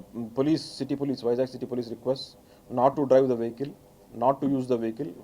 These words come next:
why, once you have taken a drink. పేరెంట్స్ కూడా అదే విధంగా చెప్పడం జరుగుతుంది. ఆ, దయచేసి మీ పిల్లలకు, ఆ, ఆ, మోటార్ సైకిల్స్ ఇచ్చి వాళ్ళు ఎక్కడ తిరుగుతున్నారో తెలియకుండా వాళ్ళు తాగి మళ్ళీ ఇంటికి చేరుకుంటాము, అటువంటి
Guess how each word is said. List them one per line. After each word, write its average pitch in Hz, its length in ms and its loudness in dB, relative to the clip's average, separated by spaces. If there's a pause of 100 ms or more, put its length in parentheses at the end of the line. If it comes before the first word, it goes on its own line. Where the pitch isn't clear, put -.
why, 120 160 0
once 123 280 -6
you 123 80 0
have 117 140 -2
taken 117 160 -4
a 104 100 -8
drink. 101 180 -6 (480)
పేరెంట్స్ 160 320 4
కూడా 143 340 6 (180)
అదే 123 200 0
విధంగా 123 220 0
చెప్పడం 120 300 -4
జరుగుతుంది. 117 420 -8 (440)
ఆ, 120 80 0
దయచేసి 127 420 2
మీ 135 100 0
పిల్లలకు, 123 540 0 (320)
ఆ, 113 400 0 (180)
ఆ, 107 600 0
మోటార్ 139 240 4
సైకిల్స్ 135 280 -2
ఇచ్చి 123 300 -8 (360)
వాళ్ళు 120 120 -2
ఎక్కడ 131 180 -2
తిరుగుతున్నారో 127 400 0
తెలియకుండా 117 600 -2 (280)
వాళ్ళు 120 160 -4
తాగి 135 240 4
మళ్ళీ 131 220 2
ఇంటికి 123 240 -4
చేరుకుంటాము, 113 640 -2
అటువంటి 110 460 -6